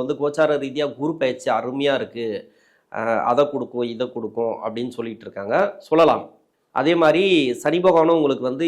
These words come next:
எந்தவித பாதிப்பும் இல்லாம பதினோராம் இடத்துல இருக்கார். ஏழரை சனி கிடையாது,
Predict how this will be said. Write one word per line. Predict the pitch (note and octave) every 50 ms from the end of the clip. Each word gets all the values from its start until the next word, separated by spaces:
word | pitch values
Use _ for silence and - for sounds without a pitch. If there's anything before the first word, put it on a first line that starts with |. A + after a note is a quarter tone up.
| D#3 C#3
எந்தவித | C3 D3+ D#3+ E3+ E3 D#3 C#3 C3+ C3+ B2 A#2 A2 G#2+ A#2+
பாதிப்பும் | C3+ D3 D3+ D#3+ D#3+ D#3+ D#3+ D3+ C#3+ C3+
இல்லாம | B2+ B2 B2+ C3+ D#3 C#3 - B2+
பதினோராம் | B2 D3+ D#3 D#3+ D#3 D3 C#3+ C3+ B2
இடத்துல | A#2 - A#2 A2+ G#2+ G#2+
இருக்கார். | G#2+ - G2+ F#2+ - _ _ _ _ _ _ _ _ _ _ _ _ _ _ A2+
ஏழரை | A#2 B2+ C3+ C#3+ C#3+ -
சனி | C#3+ C#3 C3+
கிடையாது, | C#3 C3 C3+ C#3